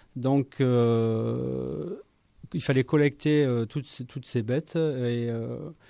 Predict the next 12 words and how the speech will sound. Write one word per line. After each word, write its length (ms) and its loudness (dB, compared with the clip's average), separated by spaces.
et 80 -2
le, 140 0
le 120 4
vautour 440 0
était 180 0
un 60 2
moyen 340 4
de, 420 0
d'éliminer 840 0
ces 180 -2
carcasses, 640 -4
euh, 580 -2